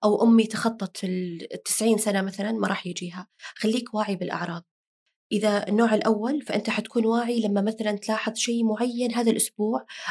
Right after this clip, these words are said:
أو الأسبوعين، بديت تلاحظ ابنك ينزل وزنه، آه، يتبول كثير، آه، ظهرت بعض المشاكل الجلدية الظاهرة بال-، يعني على العين.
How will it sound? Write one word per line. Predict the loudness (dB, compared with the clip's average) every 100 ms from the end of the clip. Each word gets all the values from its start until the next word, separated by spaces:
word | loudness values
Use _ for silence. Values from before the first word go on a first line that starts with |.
| 2
أو | 4
الأسبوعين، | 6 4 -2 -2 -2 -6 -14 -16 2
بديت | 4 4
تلاحظ | 2 0 0 -2 -4 -4 -8
ابنك | -2 -2 -2 -8 -2
ينزل | -2 0 -2
وزنه، | -4 -8 -20 _ _ _ -6
آه، |
يتبول | -4 -6 -6 -4 -2 -2
كثير، | -4 -14 -14 -14 -16 _ _ -10
آه، | -8 -6
ظهرت | -4 -2 -2 -2
بعض | -4 -2
المشاكل | -2 0 0 -2 -2
الجلدية | -4 -4 -2 2 2
الظاهرة | 2 2 2 -2
بال-، | -6 -8 -10
يعني | -8 -4
على | -2
العين. | -2 -2 -2 -4